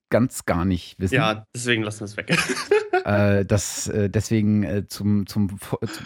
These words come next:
Speaker 1: Wohle der Hörer, äh, die Entscheidung, das dann vielleicht nicht zu veröffentlichen und sich heute
Speaker 2: Ja.
Speaker 1: in Ruhe nochmal zusammenzusetzen und, äh, einfach, äh,
Speaker 2: Definitiv.
Speaker 1: eine neue.
Speaker 2: Und wir hatten doch so dieses Latenzproblem auch noch.
Speaker 1: Ach ja, das war
Speaker 2: Das war ja grausam. Wir haben uns verzögert gehört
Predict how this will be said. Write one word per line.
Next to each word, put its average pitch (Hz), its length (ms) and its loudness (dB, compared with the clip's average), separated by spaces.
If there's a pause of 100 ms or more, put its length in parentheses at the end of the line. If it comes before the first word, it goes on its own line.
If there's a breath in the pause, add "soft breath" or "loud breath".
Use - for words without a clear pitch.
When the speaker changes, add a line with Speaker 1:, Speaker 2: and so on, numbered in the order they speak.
(120)
Speaker 1:
Wohle 123 400 4
der 117 180 4
Hörer, 104 560 4 (160)
äh, 95 240 2
die 87 140 -2
Entscheidung, 87 520 0
das 90 220 -2
dann 90 160 2
vielleicht 90 420 -4
nicht 101 280 0
zu 113 80 0
veröffentlichen 95 800 -2
und 87 260 -6
sich - 320 -2
heute 117 220 4
Speaker 2:
Ja. 107 80 2
Speaker 1:
in 113 80 6
Ruhe 120 340 4
nochmal 104 360 4
zusammenzusetzen 90 840 0
und, 82 300 -6 (160)
äh, - 20 -8
einfach, - 720 -10
äh, - 200 -6
Speaker 2:
Definitiv. 120 520 0
Speaker 1:
eine 170 200 2
neue. 95 60 -12 (520 loud breath)
Speaker 2:
Und 147 320 4
wir 123 80 4
hatten 131 160 2
doch 151 100 4
so 139 180 0 (160)
dieses 127 320 0
Latenzproblem 101 800 0
auch 110 200 -2
noch. 107 340 -6 (160)
Speaker 1:
Ach 95 420 2
ja, 76 300 0
das 82 300 -6
war 87 60 -2
Speaker 2:
Das 123 140 2
war 131 120 2
ja 117 140 2
grausam. 120 840 0
Wir 113 140 -4
haben 123 160 0
uns 131 160 -2
verzögert 156 540 0
gehört 139 560 0